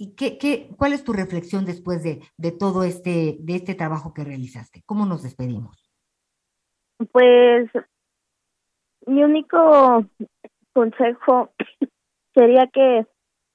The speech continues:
Speaker 2: las personas que están pasando por esto busquen ayuda, busquen ayuda psicológica y busquen ayuda de las personas más cercanas a ellas.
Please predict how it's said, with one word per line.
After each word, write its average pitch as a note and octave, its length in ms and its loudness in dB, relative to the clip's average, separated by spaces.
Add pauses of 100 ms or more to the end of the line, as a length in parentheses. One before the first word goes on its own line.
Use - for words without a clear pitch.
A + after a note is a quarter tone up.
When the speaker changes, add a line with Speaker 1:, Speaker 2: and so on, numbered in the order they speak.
(520)
Speaker 2:
las A#3+ 200 0
personas C4 520 -4
que C#4 80 -4
están B3 260 -4
pasando B3+ 400 -2
por A3 220 -6
esto A#3+ 480 -4 (520)
busquen C4+ 400 -2
ayuda, A3 480 -4 (1300)
busquen B3+ 420 -2
ayuda A3+ 440 -2
psicológica A3 800 -2
y A3+ 100 -2
busquen A#3 600 -6 (1040)
ayuda B3+ 440 4
de B3+ 120 4
las G#3 240 0
personas B3+ 640 -4 (1040)
más C4 220 2
cercanas A#3+ 500 -4
a G#3+ 140 0
ellas. G3+ 340 -4